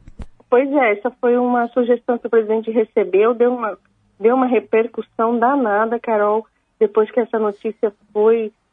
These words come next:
é, divulgada, o presi-, o presidente, é, Arthur Lira negou, e ele, mas ele não pode negar essa informação, porque foi uma conversa do presidente com um conselheiro, né, não com o Ar-, o Arthur Lira. É, há uma, há uma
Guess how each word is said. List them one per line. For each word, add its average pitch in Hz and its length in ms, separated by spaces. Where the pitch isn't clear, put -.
é, 185 240
divulgada, 208 840
o 247 220
presi-, 220 340
o 220 140
presidente, 220 520
é, 208 120
Arthur 202 380
Lira 202 360
negou, 226 640
e 247 120
ele, 277 180
mas 277 240
ele 294 160
não 330 180
pode 277 360
negar 214 400
essa 220 200
informação, 247 760
porque 370 400
foi 285 140
uma 311 180
conversa 285 480
do 294 160
presidente 277 680
com 339 280
um 320 60
conselheiro, 269 880
né, 202 140
não 254 280
com 294 260
o 277 60
Ar-, 269 200
o 254 60
Arthur 269 300
Lira. 226 380
É, 302 420
há 269 160
uma, 359 380
há 240 260
uma 226 520